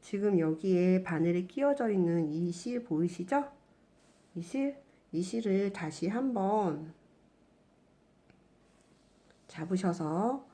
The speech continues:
옆쪽에 보시면 옆쪽에 요런 구멍 있잖아요. 여기 한번 넣으셔가지고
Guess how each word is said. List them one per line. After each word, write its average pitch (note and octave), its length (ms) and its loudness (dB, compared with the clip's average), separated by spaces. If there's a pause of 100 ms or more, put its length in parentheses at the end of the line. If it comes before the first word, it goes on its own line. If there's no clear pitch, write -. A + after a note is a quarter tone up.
(320)
옆쪽에 C#4 560 2
보시면 G3 720 2
옆쪽에 B3+ 520 -4
요런 F#3+ 320 4
구멍 A3+ 400 4
있잖아요. F3 720 0 (400)
여기 F3+ 340 0
한번 C4+ 460 2
넣으셔가지고 F3+ 1120 0